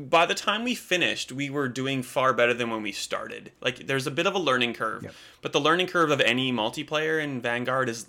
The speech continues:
Speaker 1: maybe, like, twenty minutes. Twenty minutes, thirty minutes, and then, like, you can get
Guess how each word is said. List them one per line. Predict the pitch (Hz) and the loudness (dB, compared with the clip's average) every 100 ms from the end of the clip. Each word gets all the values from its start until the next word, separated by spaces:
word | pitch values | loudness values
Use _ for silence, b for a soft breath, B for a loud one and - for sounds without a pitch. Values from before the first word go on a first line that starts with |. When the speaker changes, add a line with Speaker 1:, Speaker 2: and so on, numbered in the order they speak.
| - | -8
Speaker 1:
maybe, | 120 117 117 | -6 -4 -2
like, | 110 104 107 - _ b b b b b - | -2 -2 -4 -14 _ b b b b b -12
twenty | 120 104 - | -6 -6 -8
minutes. | - - - - - _ _ | -10 -10 -12 -16 -16 _ _
Twenty | - 120 | -12 -8
minutes, | 123 131 127 - | -4 -4 -6 -8
thirty | 123 127 | -8 -6
minutes, | 139 147 - B B B | -6 -8 -12 B B B
and | 165 | 2
then, | 175 185 | 2 2
like, | 185 190 | 0 0
you | |
can | 185 208 | -4 4
get | 196 117 | 4 4